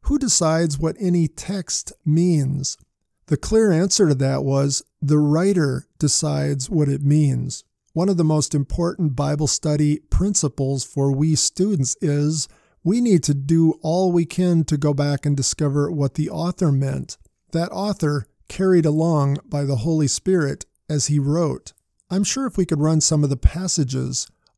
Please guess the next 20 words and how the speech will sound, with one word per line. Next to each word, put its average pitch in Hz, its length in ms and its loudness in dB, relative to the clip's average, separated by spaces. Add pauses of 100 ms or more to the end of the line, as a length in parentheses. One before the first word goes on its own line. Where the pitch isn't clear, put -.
or 180 420 4 (100)
the 160 240 2
events 156 720 0 (120)
that 160 280 0
prophecy 156 960 0
experts 151 580 -4
conclude 180 580 0
are 147 140 -2
pointing 170 500 0
to - 140 -6
the 135 80 -2
Messiah 156 580 0
past 156 440 -2
the 147 80 2
original 143 500 0
writers, 135 640 -2 (180)
like 156 280 -2
Moses 147 720 0 (100)
and 143 240 2
David 156 600 -2